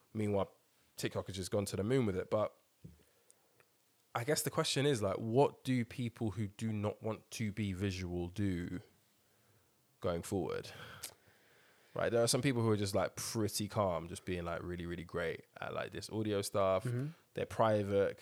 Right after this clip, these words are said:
Speaker 1: so they don't necessarily wanna be on screen. They ain't got time to be in front of a green screen. They ain't got time to do the editing. Like,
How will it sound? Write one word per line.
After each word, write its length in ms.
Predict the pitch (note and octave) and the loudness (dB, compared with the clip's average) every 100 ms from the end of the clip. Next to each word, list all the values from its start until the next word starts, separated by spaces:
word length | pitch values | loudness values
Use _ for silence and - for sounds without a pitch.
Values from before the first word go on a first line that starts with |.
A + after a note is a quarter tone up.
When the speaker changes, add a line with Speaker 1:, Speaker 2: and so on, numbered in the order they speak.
| - | -10
Speaker 1:
so 140 | - | -6
they 80 | F2+ | -4
don't 160 | F#2 E2 | -2 -2
necessarily 380 | F#2 - F#2 | -2 0 0
wanna 180 | F2+ F2+ | 0 -2
be 120 | E2 | -4
on 120 | E2 - | -6 -2
screen. 720 | - - A#2+ A2+ G#2 G#2 G2 - - | -4 0 2 2 2 0 -4 -10 -12
They 100 | - F2+ | -2 -2
ain't 80 | |
got 120 | D2+ - | -2 -6
time 460 | - A#2 A2+ G#2+ | -2 2 4 4
to 100 | G#2 | 2
be 100 | G#2+ | 2
in 60 | G#2+ | 2
front 200 | - G#2 | 2 0
of 60 | G2+ | -2
a 20 | |
green 320 | G#2+ A2 A2 | 0 0 0
screen. 320 | G2+ - A2 | -2 -2 0
They 80 | G2+ | 0
ain't 100 | F2 | 0
got 120 | F2 | -2
time 540 | - - A2 A#2 A#2 A2 | -4 -2 2 4 4 2
to 100 | G#2+ | -2
do 140 | A2+ | -2
the 120 | G#2+ D#2 | 2 2
editing. 380 | G2 G2+ G2+ | 2 0 -2
Like, 160 | G2 F#2 | 0 0